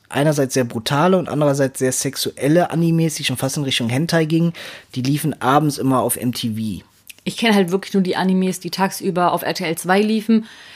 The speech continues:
Speaker 2: wo ich als Kind nicht wusste, dass es ein Anime ist, weil für mich alles einfach Zeichentrick war.
Speaker 1: Ja, und angef-, es gibt drei Anime-Serien, die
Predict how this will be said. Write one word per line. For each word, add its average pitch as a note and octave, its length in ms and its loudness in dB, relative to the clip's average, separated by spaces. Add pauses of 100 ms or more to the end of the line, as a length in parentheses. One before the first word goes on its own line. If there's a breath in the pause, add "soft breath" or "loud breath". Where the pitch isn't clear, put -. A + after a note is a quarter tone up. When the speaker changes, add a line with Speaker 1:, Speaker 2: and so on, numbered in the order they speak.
(300 loud breath)
Speaker 2:
wo F3 220 4
ich - 160 0
als F3+ 160 -2
Kind G#3+ 200 2
nicht F#3+ 240 0
wusste, G3 240 0
dass F#3 140 0
es E3+ 80 -4
ein F3+ 80 -4
Anime G3 400 4
ist, E3 280 -2
weil F#3 180 0
für F#3 160 -4
mich F#3+ 220 0
alles F#3+ 200 0
einfach E3 280 -8
Zeichentrick E3+ 540 -6
war. - 240 -8 (840 loud breath)
Speaker 1:
Ja, D3+ 200 0 (260)
und C3+ 540 2 (280)
angef-, G#3+ 460 0 (100)
es C#3+ 200 -2
gibt - 360 -8 (560)
drei C#3+ 560 2 (200)
Anime-Serien, G3+ 1300 -2
die F3 320 -4